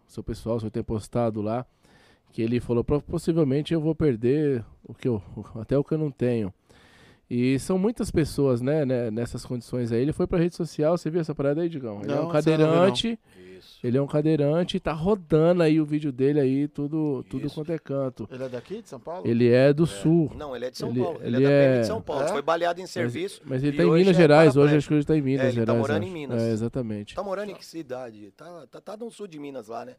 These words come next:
Speaker 1: É, no sul de Minas,
Speaker 2: Chama ele pra
Speaker 1: exatamente.
Speaker 2: vir aqui, pô.
Speaker 1: E, e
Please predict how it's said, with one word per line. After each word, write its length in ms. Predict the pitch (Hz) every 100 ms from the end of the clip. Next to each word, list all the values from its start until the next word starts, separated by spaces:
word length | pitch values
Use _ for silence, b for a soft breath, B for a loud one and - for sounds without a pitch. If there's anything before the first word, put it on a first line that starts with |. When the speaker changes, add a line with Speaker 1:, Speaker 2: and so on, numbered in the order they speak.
| -
Speaker 1:
É, 160 | 160
no 80 | 160
sul 160 | - 165
de 100 | 170
Minas, 280 | 160 151
Speaker 2:
Chama 100 | 131
ele 100 | 135
pra 60 | 151
Speaker 1:
exatamente. 420 | 214 135 135 -
Speaker 2:
vir 60 | 269
aqui, 260 | 285 277
pô. 220 | 269 156 98 _ _ _ _ _ _ _ _ b b -
Speaker 1:
E, 600 | 135 139 143 143 143 127
e 1040 | 143 143 147 143 139 135 135 131 120 -